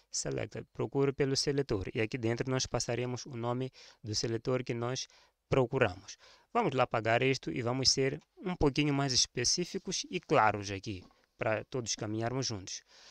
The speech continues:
Vamos lá, na nossa página temos uma classe, temos um elemento com a classe div um.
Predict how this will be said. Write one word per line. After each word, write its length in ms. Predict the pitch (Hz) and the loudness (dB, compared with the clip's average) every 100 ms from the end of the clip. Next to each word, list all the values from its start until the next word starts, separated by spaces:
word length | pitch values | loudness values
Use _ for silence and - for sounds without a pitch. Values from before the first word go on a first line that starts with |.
| - - _ | -20 -20 _
Vamos 280 | 175 170 104 | 2 4 0
lá, 100 | - - | -6 -10
na 120 | 143 139 | -8 -4
nossa 260 | 214 139 | 0 0
página 400 | - 101 104 117 | 2 2 2 -2
temos 380 | - 135 135 - | -4 -2 -2 -4
uma 240 | - 131 | -4 -4
classe, 560 | 123 135 143 156 185 170 | -2 0 2 2 0 -4
temos 340 | - 143 131 | -4 -2 -2
um 80 | 113 | -2
elemento 580 | 123 117 127 185 202 214 - _ | -2 -2 -2 -2 -4 -8 -10 _
com 140 | 120 | -8
a 80 | 110 | -6
classe 480 | - 131 131 135 - | -2 -2 -2 -4 -6
div 460 | 123 107 127 117 156 | -8 -2 -2 -2 -8
um. 200 | 143 98 | -8 -10